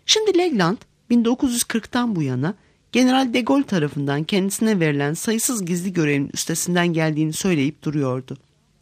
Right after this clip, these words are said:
Kimse kendisini ciddiye almadığı halde A S'nin kent şubesinin başkanı ve Londra'daki Fransızların delegesiydi. Herkes Legland'dan vazgeçilemeyeceğini anlıyordu.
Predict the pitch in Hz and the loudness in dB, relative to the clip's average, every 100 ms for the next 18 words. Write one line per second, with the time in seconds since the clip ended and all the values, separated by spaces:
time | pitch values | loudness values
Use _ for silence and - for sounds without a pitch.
0 | _ _ _ _ _ _ - 440 415 - | _ _ _ _ _ _ -2 0 2 2
1 | 302 269 - 254 220 190 214 214 247 220 | 2 2 2 2 0 0 4 6 6 4
2 | 147 135 131 127 120 120 247 _ - _ | 2 -2 -4 -4 -2 -2 -2 _ -20 _
3 | - 262 277 311 349 - 359 359 - 208 | 4 4 4 2 0 0 -2 2 2 2
4 | 160 - 165 156 147 151 - 135 131 202 | 0 0 -2 0 2 2 0 0 -2 -2
5 | - _ - 247 226 302 277 214 185 170 | -8 _ -2 2 4 4 4 4 2 -4
6 | 156 208 220 - 151 143 165 175 165 156 | 0 4 4 0 -2 0 0 0 2 2
7 | 143 - 147 120 120 - _ _ _ _ | 0 0 -6 -4 -6 -8 _ _ _ _
8 | _ _ _ _ _ - 427 427 330 - | _ _ _ _ _ -4 -2 0 0 0
9 | 262 277 - 240 233 240 226 214 202 196 | 0 0 2 2 4 4 6 6 4 2
10 | - 233 208 165 156 156 160 190 156 170 | 0 2 4 4 6 4 2 2 2 2
11 | 160 143 131 135 | 2 2 0 -4